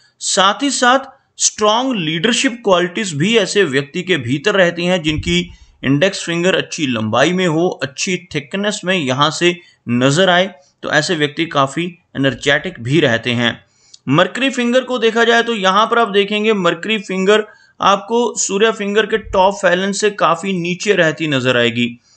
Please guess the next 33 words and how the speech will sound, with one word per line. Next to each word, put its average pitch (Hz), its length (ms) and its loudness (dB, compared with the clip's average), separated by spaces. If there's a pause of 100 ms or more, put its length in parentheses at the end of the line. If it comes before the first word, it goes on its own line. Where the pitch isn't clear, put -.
(180)
इस 180 140 -6
फिंगर 214 300 2
का 247 360 0 (440)
इस, 170 280 -2
इस - 140 -2
तरह 240 160 0
से 247 160 -2
नीचे 185 360 0
रहना 220 320 2
लो 160 400 2
सेट 247 280 2
होने 190 280 0
की 233 100 -4
वजह 220 260 2
से 214 180 0
है, 220 140 -2
क्योंकि 190 260 -4
आप 190 240 2 (280)
देखेंगे 202 340 0
अगर 156 220 2
मैं 175 120 0
यहाँ 160 200 2
पर 165 120 -4
एक 156 100 -6
लाइन 156 240 0
ड्रॉ 131 280 2
करता 156 300 -4
हूँ 165 220 -4
तो 165 100 -4
कुछ 156 320 -8
इस 147 180 -8
तरह 165 200 -2
की 175 240 -4